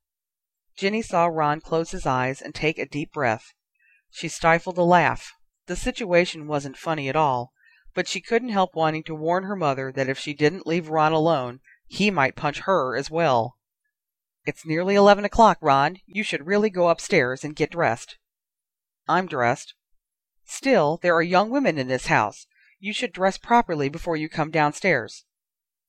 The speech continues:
"I'm wearing clothes." "You're wearing pajamas. Where are your robes?" "Packed. In my trunk," said Ron, picking up a piece of toast. "I wear these everywhere.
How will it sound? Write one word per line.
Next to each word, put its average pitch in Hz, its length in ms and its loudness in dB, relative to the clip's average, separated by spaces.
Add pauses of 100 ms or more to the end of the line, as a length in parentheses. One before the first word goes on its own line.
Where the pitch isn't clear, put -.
(220)
"I'm 226 180 -2
wearing 165 280 -2
clothes." 147 580 -2 (920)
"You're 269 180 -4
wearing 175 320 0
pajamas. 214 840 2 (360)
Where 302 200 0
are 190 60 2
your 160 180 -2
robes?" 147 500 0 (680)
"Packed. 156 520 2 (280)
In 170 140 -4
my 160 180 2
trunk," - 460 -4 (540)
said 147 300 -2
Ron, 131 300 0
picking 151 320 -6
up 135 120 -6
a 131 40 -16
piece - 280 -6
of 135 100 -10
toast. 139 440 -8 (580)
"I 233 140 4
wear 190 260 0
these 175 260 -4
everywhere. 131 600 -2